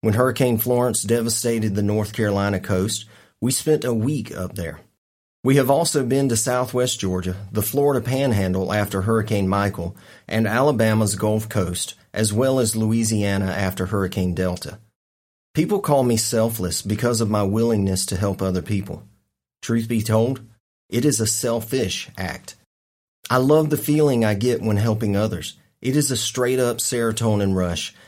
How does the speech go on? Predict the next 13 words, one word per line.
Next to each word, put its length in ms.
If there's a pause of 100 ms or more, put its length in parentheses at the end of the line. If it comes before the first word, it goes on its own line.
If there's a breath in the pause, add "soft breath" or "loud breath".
(120)
and 180
the 60
best 380
therapy 440
someone 460
with 100
mental 400
illness 420
can 220
receive, 640
in 180
my 160
opinion. 460